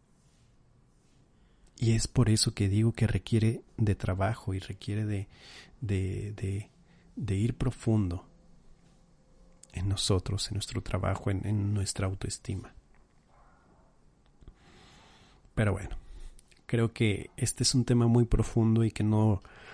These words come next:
puede ser abarcado únicamente en un solo programa. Tengan por seguro que lo vamos a estar tomando y retomando varias veces aquí en Ontologueando. Y también si tienes más dudas, si tienes comentarios, si quieres algo,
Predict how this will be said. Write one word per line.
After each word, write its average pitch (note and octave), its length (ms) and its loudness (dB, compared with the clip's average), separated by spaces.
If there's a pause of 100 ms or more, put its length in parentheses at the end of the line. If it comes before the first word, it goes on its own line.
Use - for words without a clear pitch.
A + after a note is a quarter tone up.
(220)
puede A2+ 200 4
ser A2 200 2
abarcado G2+ 520 4
únicamente G2+ 640 0
en G2 80 0
un G2+ 120 0
solo G2 280 -2
programa. G2+ 540 -2 (840)
Tengan A2 280 4
por G#2 140 2
seguro A#2+ 420 4
que A#2 100 2
lo G2+ 100 4
vamos G2+ 280 2
a - 40 -2
estar G2+ 300 0 (200)
tomando G#2 440 4
y G#2+ 40 2
retomando G#2 640 2
varias F#2+ 320 0
veces G2 340 -2
aquí F#2+ 220 -6
en F#2+ 80 -4
Ontologueando. G2 720 -2 (680)
Y A#2 360 6 (400)
también A#2+ 380 6
si B2+ 180 4
tienes B2+ 420 2
más A#2+ 220 6
dudas, B2 360 6
si - 160 0
tienes A2 280 0
comentarios, G#2+ 600 2
si G#2+ 100 -2
quieres A2+ 300 -2
algo, G#2+ 380 0